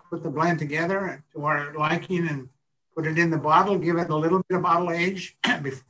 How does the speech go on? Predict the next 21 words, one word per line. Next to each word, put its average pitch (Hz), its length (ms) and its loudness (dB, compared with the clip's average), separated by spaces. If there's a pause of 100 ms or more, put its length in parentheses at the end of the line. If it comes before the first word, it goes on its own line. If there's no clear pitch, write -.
(580)
before 151 380 -2
we 143 180 -6
release 180 320 0
it. 202 140 -12 (640)
Whereas 156 300 -2
with 165 160 0
the 165 60 -4
Granulino, 175 560 4
now 165 400 2
that 170 240 2
is 180 220 2
a 156 260 -4
lighter 147 580 -2
wine 170 320 2
that 160 180 -4
is 127 280 -12 (240)
just - 300 -2
produced. 165 560 0 (340)
So 143 400 2
we 151 300 -4
basically, 151 880 -4